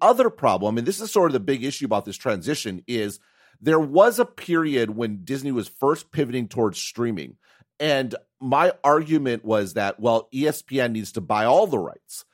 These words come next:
because if you're going to pull this off, you need to be the one-stop shop for sports. But the problem is that, number one,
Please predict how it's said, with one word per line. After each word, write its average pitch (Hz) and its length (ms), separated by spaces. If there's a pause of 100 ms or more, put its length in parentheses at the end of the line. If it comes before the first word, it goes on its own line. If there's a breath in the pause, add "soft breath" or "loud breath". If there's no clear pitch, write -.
(240)
because 131 640 (100)
if 131 180
you're 151 260
going 151 340
to 127 60
pull 131 320
this 113 240
off, 127 360
you 117 160
need 131 200
to 127 60
be 117 140
the 101 80
one-stop 113 640
shop - 360
for 95 100
sports. - 580 (120)
But 160 220
the 160 80
problem 190 460
is 127 140
that, 117 360
number 127 240
one, 160 400